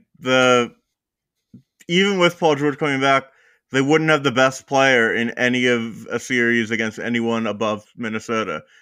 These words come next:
'cause Jokic is better. I'd take Donovan Mitchell. I'd take, uh, Chris Paul. I'd take, uh, Curry. I'd take Ja Morant at this point. So I just, I just,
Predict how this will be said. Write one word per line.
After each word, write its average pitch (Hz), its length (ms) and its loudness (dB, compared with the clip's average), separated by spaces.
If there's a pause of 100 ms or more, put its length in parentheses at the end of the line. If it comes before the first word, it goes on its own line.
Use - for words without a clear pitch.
(220)
'cause 110 160 -12
Jokic 127 400 -2
is 120 100 -8
better. 123 440 2
I'd 113 220 0
take 127 160 -4
Donovan 113 420 -2
Mitchell. 113 560 -2 (380)
I'd 110 200 -2
take, 113 380 0 (360)
uh, 107 300 -4 (1120)
Chris 123 220 -4
Paul. 113 340 0
I'd 110 140 -2
take, 110 280 0 (540)
uh, 101 260 -6 (800)
Curry. 117 380 2
I'd 110 180 -2
take 110 300 -2 (380)
Ja 113 160 -2
Morant 113 460 -2 (300)
at 104 120 -10
this 104 120 -18
point. 80 320 -14 (400)
So 120 400 0 (240)
I 135 140 2
just, - 420 -4 (460)
I 131 140 4
just, 123 340 -6